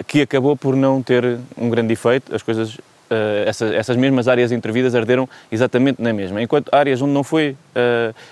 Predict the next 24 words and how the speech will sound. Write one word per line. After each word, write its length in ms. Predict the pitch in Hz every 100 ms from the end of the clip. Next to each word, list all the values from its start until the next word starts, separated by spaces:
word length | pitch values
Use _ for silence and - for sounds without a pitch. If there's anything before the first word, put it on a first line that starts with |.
| -
intervencionado, 720 | 117 127 127 123 120 120 143
estavam 300 | - 143 143
abandonadas, 640 | 131 131 120 120 147 156 - - - - -
o 120 | 139
fogo 240 | 151 156
teve 140 | 170 151
o 40 |
seu 100 | 160
comportamento 600 | 156 147 - 156 165 160
como 180 | 170 165
naturalmente 460 | 156 156 160 165 139
teria 440 | 147 151 156 156 - - - _
se, 440 | - 151 147 156 - - -
eh, 260 | - 147 143
entrasse 300 | 143 147 139
por 120 | 156
uma 120 | 147
floresta, 460 | 139 147 143 131 151
eh, 880 | 143 143 139 - 139 139 139 139 139
natural, 400 | 135 135 131 131
desordenada, 720 | 123 117 120 123 123 123 117
completamente, 680 | 113 117 113 120 120 120 120
eh, 760 | 120 117 - 113 117 113 110 107
complexa, 640 | 113 107 - - 127 117